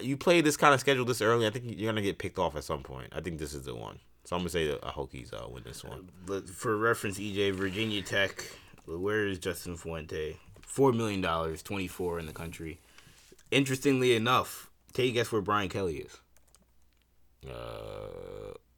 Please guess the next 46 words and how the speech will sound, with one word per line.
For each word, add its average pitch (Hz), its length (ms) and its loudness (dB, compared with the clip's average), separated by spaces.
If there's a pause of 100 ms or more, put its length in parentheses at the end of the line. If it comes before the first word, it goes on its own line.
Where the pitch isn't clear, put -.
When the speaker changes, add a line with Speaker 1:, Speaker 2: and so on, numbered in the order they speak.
(160)
Speaker 1:
is 69 80 -14
he 57 220 -12
three, 78 300 -4 (240)
two? 113 180 -4 (960)
Speaker 2:
At, 76 180 -6 (400)
just - 140 -20
give 82 120 -8
me 65 80 -12
a - 20 -12
number. - 240 -18 (800)
Speaker 1:
Oh, 76 180 6
his 67 200 -8
millions? 87 500 -2
Speaker 2:
Yeah, 78 280 -2 (200)
yeah. - 180 -14
You 107 160 -4
can 110 320 0
ranking 85 500 -2
and 73 260 -12
Speaker 1:
Uh, 95 200 12
well, 95 100 6
ranking, 117 300 8
I'm 95 80 8
gonna 95 100 4
say 92 120 10
he's, 85 160 4
like, 76 240 4
three 90 220 4
or, 78 40 6
I'm 71 240 0
gonna 127 100 6
say 131 100 12
he's 101 160 8
two, 71 420 4 (140)
and 71 100 -2
I'm 69 80 -2
gonna 78 80 -2
say 82 100 6
he's 73 120 -2
making, 71 220 -4
like, 65 140 -10
seven 69 300 -4
million. 58 220 -10 (640)
Speaker 2:
He's, 95 280 -4
uh, 87 280 0
fifty-nine. 113 680 2